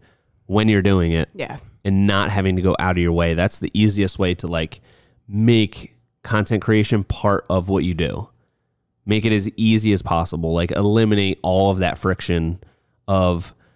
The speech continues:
Speaker 1: "Oh, I gotta go grab the camera. Oh, I have
Speaker 2: Yeah.
Speaker 1: to turn on the gimbal. Oh, I have to get the drone." Like,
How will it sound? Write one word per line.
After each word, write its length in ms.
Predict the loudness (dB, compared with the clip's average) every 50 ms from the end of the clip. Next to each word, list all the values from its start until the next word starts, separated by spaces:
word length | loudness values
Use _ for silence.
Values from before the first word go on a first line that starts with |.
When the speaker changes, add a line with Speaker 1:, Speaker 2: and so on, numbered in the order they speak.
| _ _ _ _ 2
Speaker 1:
"Oh, 120 | 4 4
I 60 | 4 4
gotta 160 | 2 2 2
go 120 | 2 0 0
grab 220 | 0 -2 -2 -2
the 80 | -4 -4
camera. 360 | -2 -2 0 0 0 -2 -2 0
Oh, 140 | 2 2 4
I 80 | 4 4
have 120 | 2 0
Speaker 2:
Yeah. 40 | 0
Speaker 1:
to 40 | 0
turn 140 | 2 2 4
on 80 | 4 4
the 80 | 2 2
gimbal. 460 | 2 2 2 2 2 0 0 -2 0 0
Oh, 240 | 2 4 4 4
I 60 | 4 2
have 120 | 0 -2
to 60 | -2 -4
get 140 | -4 -4 -4
the 60 | -6
drone." 480 | -2 0 0 0 0 0 -2 -4 -6 -6 -4
Like, 340 | -4 -4 -4 -6 -10 -20